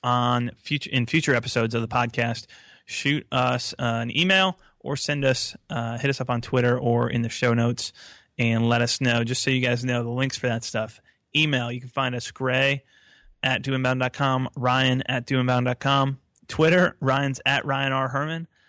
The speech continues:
I am at S Gray McKenzie. And the show notes for this will be at do inbound dot com slash, uh, learning center.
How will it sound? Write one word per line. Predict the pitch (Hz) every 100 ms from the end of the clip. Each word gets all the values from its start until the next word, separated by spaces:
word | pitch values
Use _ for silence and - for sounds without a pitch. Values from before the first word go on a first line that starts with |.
| _ _ -
I | 123 127
am | 123 -
at | 127 127 - -
S | 131
Gray | - 127
McKenzie. | 123 123 143 135 139 131 _ _ _ _ -
And | 131 123 120 120
the | 120
show | - 151
notes | 165 151
for | -
this | 127 120 -
will | 123
be | 117 123 -
at | 120 113
do | - 139
inbound | 143 131 127 127 123
dot | 123 127 -
com | 135 123 120 117 - - - -
slash, | - - 123 117 117 - -
uh, | 127 110 113
learning | 113 131 151 135 123 123
center. | - - 113 117 -